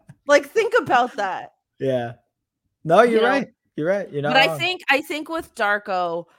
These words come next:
Speaker 1: I need more personality insights. That's what
Speaker 2: Okay.
Speaker 1: I'm missing. 'Cause even with Klay, like, to me, what makes Klay Thompson so hot is, like, he loves his dog and he has a boat.
Speaker 2: Mm-hmm.
Speaker 1: And he likes to, like,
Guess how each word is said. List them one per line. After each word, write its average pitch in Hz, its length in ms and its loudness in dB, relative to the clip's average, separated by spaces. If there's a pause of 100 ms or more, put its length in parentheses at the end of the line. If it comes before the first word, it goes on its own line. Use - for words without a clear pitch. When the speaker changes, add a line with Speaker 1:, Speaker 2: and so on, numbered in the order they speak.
(200)
Speaker 1:
I 208 160 2
need 226 420 -6
more 190 720 -6 (420)
personality 180 800 -6
insights. 156 800 -14 (380)
That's 226 280 -2
what 277 120 0
Speaker 2:
Okay. - 20 2
Speaker 1:
I'm 220 160 0
missing. 180 340 -12 (260)
'Cause 254 180 -2
even 302 260 -6
with 339 160 -8
Klay, 190 460 -6
like, 214 180 -6
to 220 120 -12
me, 196 180 -8
what 247 140 -6
makes 226 220 -10
Klay 190 220 -10
Thompson 170 400 -14
so 165 200 -10
hot 160 440 -4
is, 175 360 -8
like, 156 480 -6 (360)
he 196 280 -8
loves 185 240 0
his 185 160 -12
dog 175 460 0
and 175 160 -8
he 175 60 -6
has 170 160 -8
a 175 60 -12
boat. 156 520 -8 (680)
Speaker 2:
Mm-hmm. 117 280 -10
Speaker 1:
And 175 480 -2
he 185 200 -6
likes 180 440 -2
to, 196 160 -2
like, 175 600 -6